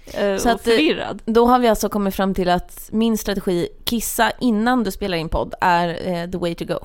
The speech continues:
Speaker 1: Ja.
Speaker 2: Då börjar vi med dagens avsnitt. Ännu ett så kallat superpar i Hollywood har gjort slut. Vi snackar om Johnny Depp och Amber Heard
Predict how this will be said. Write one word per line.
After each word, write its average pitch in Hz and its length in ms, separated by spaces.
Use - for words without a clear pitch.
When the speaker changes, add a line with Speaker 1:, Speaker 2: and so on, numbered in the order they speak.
Speaker 1:
Ja. - 280
Speaker 2:
Då 294 380
börjar 226 320
vi 202 100
med 196 120
dagens 180 240
avsnitt. - 420
Ännu 247 300
ett - 400
så - 180
kallat 208 440
superpar 202 920
i 196 180
Hollywood 185 460
har 180 240
gjort 175 240
slut. 220 440
Vi 190 280
snackar 196 360
om 175 280
Johnny 214 280
Depp - 400
och - 300
Amber 185 320
Heard 185 500